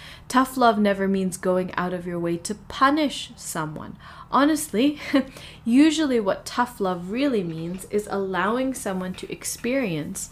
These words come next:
the natural consequences of their actions, refusing to interfere, in short, relinquishing inappropriate control,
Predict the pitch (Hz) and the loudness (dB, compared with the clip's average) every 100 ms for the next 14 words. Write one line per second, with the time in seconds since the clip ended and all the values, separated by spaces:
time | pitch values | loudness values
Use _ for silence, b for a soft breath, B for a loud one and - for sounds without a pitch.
0 | B B B 196 196 190 180 190 - 277 | B B B 0 2 4 2 0 -2 -2
1 | 285 - 185 180 202 - 175 - 170 - | -2 -4 -4 -4 -10 -10 -10 -8 -10 -8
2 | - 170 165 156 - - - - 269 330 | -6 -6 -4 -4 -6 -8 -6 -4 -2 -2
3 | 330 - B B B 214 208 - 220 220 | -4 -14 B B B 2 2 0 0 0
4 | 214 240 233 - 196 175 180 - - 165 | 2 0 0 -6 -6 -6 -8 -10 -4 -2
5 | 180 262 B B B 202 196 185 185 269 | -2 -6 B B B -2 0 0 -2 -4
6 | - B B 208 226 233 240 269 285 247 | -8 B B 2 4 6 4 2 0 -2
7 | - 185 190 208 B B B - 220 240 | -4 -4 -4 -8 B B B 0 4 4
8 | 240 190 175 180 180 202 - - - 226 | 0 -4 -4 -4 -4 -4 -6 -20 -14 -8
9 | 220 - 226 247 202 - | -8 -4 0 0 0 -6